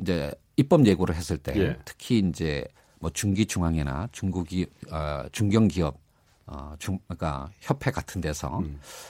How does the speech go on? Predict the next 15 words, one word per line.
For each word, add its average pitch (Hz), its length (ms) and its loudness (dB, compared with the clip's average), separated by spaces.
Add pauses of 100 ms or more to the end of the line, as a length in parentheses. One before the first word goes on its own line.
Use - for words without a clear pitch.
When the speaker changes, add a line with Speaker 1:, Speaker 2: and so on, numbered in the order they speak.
(120)
Speaker 1:
이게 107 140 2
전속 113 340 0
고발권을 110 420 0
풀면 78 600 -2 (240)
검찰이 123 640 0 (340)
중견 135 460 4
중소기업까지 107 1080 -2
그냥 101 320 0
우선 117 320 2
수사 - 320 0
대상으로 87 460 -2
하면서 87 500 -2 (100)
Speaker 2:
예. 78 220 0 (160)
Speaker 1:
어, 71 400 -6 (460)
아, - 340 -12